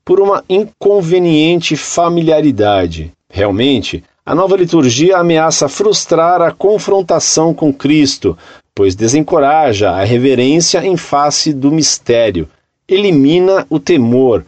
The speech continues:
suprime o sentimento do sagrado. Não importa realmente se os fiéis sentem-se em casa na missa, mas se são transportados de suas vidas ordinárias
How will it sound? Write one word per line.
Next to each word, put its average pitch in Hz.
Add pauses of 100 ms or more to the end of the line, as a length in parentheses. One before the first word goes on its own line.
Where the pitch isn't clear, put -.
(220)
suprime 135
o 117
sentimento 147
do 139
sagrado. 98 (180)
Não 247
importa 151
realmente 107
se -
os 110
fiéis 131
sentem-se 175
em 165
casa 139
na 110
missa, 95 (120)
mas 90
se 113
são 139
transportados 170
de 147
suas 120
vidas 101
ordinárias 139